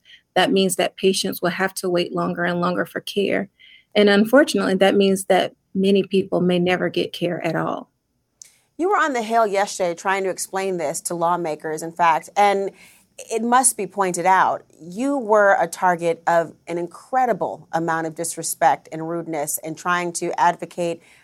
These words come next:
Speaker 2: as your medical profession would, would require you to do on behalf of patients and just explain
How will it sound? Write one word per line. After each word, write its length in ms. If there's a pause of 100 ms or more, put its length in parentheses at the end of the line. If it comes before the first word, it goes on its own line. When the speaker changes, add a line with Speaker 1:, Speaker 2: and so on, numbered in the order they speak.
(160)
Speaker 2:
as 240
your 140
medical 400
profession 640
would, 220
would 140
require 320
you 140
to 120
do 240
on 120
behalf 400
of 120
patients 460
and 120
just 220
explain 800